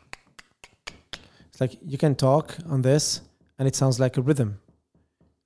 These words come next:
And it sounds like a rhythm. And it sounds like a rhythm. You know, everything that is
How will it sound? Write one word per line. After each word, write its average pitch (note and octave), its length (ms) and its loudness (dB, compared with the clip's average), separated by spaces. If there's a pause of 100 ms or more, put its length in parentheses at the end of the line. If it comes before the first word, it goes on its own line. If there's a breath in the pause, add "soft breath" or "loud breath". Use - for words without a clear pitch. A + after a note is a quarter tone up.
And C3+ 100 -2
it B2+ 100 -4
sounds C3 280 2
like C3 160 -2
a C3+ 40 2
rhythm. A#2+ 380 2 (1000)
And C3 100 2
it B2 80 0
sounds C3 280 2
like C3 160 0
a C3+ 40 4
rhythm. C#3+ 200 2 (160 loud breath)
You C#3+ 60 0
know, D3+ 200 6 (160 loud breath)
everything F3 540 4
that C#3 160 4
is C#3 280 0